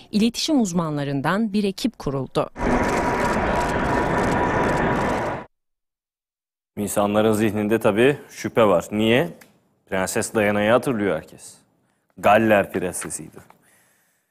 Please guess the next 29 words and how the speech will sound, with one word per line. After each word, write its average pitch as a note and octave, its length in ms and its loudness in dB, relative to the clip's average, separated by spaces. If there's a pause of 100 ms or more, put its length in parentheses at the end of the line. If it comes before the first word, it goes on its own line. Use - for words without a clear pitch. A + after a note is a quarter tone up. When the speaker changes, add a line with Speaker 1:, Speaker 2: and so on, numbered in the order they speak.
(340)
Speaker 2:
Şüpheli G#2+ 280 4
ölümü, G2 560 2
sonrasında G#2 540 0
olup F#2+ 240 -2
bitenler, G2 440 2
mahkemelerin G2+ 720 -2
verdikleri F#2+ 560 -4
kararlar. F#2 640 2
O G#2 120 0
yüzden G#2 240 0
Kate A#2+ 320 0 (300)
bir F#2+ 160 -4
Galler B2+ 440 4
prensesi G2 460 -4
olarak F2+ 320 -6
yine F#2+ 140 -8
ortadan F#2+ 440 -4
kaybolduğu G2 480 0
için C#3+ 360 0 (420)
dolayısıyla A2 680 2 (400)
gözler F2+ 600 0
saraya F#2+ 460 0
çevrilmiş F#2 600 -6
durumda. F2+ 440 -4
Galler D3 420 6
demişken F3+ 480 2 (160)
yeni A#2 220 2
başbakanını D3 560 2
seçti. D3 500 -2